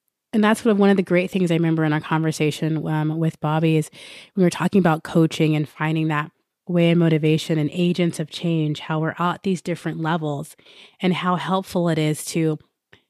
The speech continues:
be able to navigate a word or to have a coach or be able to have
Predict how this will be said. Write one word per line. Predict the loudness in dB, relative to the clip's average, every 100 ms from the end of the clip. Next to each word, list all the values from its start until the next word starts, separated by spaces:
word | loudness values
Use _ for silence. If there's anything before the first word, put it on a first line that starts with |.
| _
be | 0 2
able | 2 -2
to | -2
navigate | 0 2 2 2 2 0 0
a | 0
word | 0 0 0
or | -2
to | -4
have | -8 -4 -2 0
a | -2
coach | -2 -2 -2
or | -4
be | -2 -2
able | -2
to | -6
have | -8 -6 -2 -2 -2